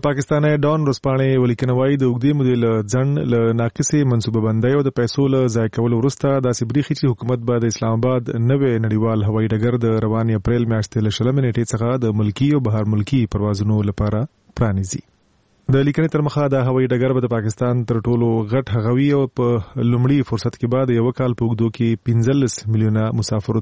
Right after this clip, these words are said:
ته د خدماتو رسولو ظرفیت ولري. لیکنه کاږي، د اسلام آباد په بېنظیر بټو انټرنیشنل ایرپورټ کې د اسانتیاو د نشتوالي له لاسه خلک د هوایي سفر په کولو کې له سختو زیاتو مشکلاتو سره مخامخ دي. خو لیکنه وایي،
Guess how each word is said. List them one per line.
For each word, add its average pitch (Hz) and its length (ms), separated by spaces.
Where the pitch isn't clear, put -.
ته 113 160
د 110 100
خدماتو 120 440
رسولو 113 360
ظرفیت 107 480
ولري. 104 280
لیکنه 143 360
کاږي، 147 260
د 135 140
اسلام 131 220
آباد 135 320
په 131 240
بېنظیر 120 420
بټو 139 300
انټرنیشنل 117 580
ایرپورټ 113 440
کې 131 100
د 120 160
اسانتیاو 117 560
د 110 180
نشتوالي 127 460
له 107 300
لاسه 135 400
خلک 127 260
د 107 100
هوایي 113 260
سفر 107 260
په 101 100
کولو 110 300
کې 113 100
له 107 340
سختو 123 340
زیاتو 113 380
مشکلاتو 117 500
سره 101 180
مخامخ 95 440
دي. - 60
خو 127 140
لیکنه 135 280
وایي، 139 240